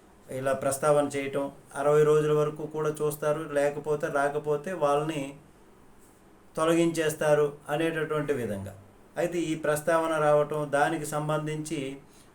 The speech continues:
వైసీపీ నుంచి ఎమ్మెల్యేలు కొందరు,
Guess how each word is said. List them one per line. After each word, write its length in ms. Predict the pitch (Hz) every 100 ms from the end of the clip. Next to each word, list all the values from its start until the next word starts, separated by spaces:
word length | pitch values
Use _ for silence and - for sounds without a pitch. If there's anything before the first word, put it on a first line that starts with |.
| -
వైసీపీ 500 | 147 165 165 165 165
నుంచి 540 | 156 156 151 147 131 131 135
ఎమ్మెల్యేలు 520 | 143 160 156 151 131
కొందరు, 480 | 131 143 147 123